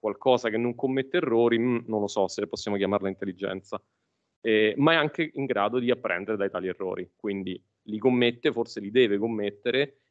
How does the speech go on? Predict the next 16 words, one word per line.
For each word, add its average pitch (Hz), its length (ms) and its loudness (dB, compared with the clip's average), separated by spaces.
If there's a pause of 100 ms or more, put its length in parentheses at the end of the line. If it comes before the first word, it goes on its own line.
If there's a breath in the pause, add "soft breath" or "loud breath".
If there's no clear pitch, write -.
(120)
commettendoli 113 720 -2
in 113 60 0
grado 98 180 0
di 95 80 -4
apprendere 104 720 2
e - 100 -4
magari 98 280 0
di 90 80 -6
migliorare 92 520 4
se 95 100 -12
stessa - 680 -8
e, 104 180 -10
e 104 120 -8
le 50 120 -8
proprie - 260 -10
attività, - 480 -6